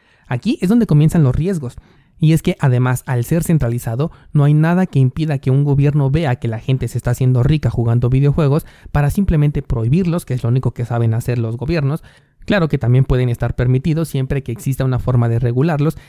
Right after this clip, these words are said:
y sacar dinero por ello. Pero si no es así, buscarán la prohibición. Lo interesante es que no creo que estas empresas tengan algún problema con la centralización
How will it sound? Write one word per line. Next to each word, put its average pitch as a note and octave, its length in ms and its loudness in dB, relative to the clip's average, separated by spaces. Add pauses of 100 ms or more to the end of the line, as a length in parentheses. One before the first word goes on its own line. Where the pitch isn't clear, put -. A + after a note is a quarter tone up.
(100)
y A#3 120 0
sacar C3+ 280 -2
dinero B2 340 2
por A2+ 160 -10
ello. F2 220 -16 (160)
Pero B2+ 200 2
si B2+ 120 0
no B2 100 2
es C3 120 -2
así, F#3+ 320 -4
buscarán C#3 500 0
la C#3+ 120 0
prohibición. A#2 580 -4 (480)
Lo C3+ 60 4
interesante C#3+ 680 2
es - 120 -4
que G3 80 2
no F#3+ 140 4
creo D#3+ 260 2
que C3+ 100 0
estas C#3 260 0
empresas B2+ 380 -2
tengan D3+ 280 0
algún C3+ 260 0
problema C#3+ 400 0
con B2 160 0
la A#2+ 80 2
centralización A#2+ 720 -4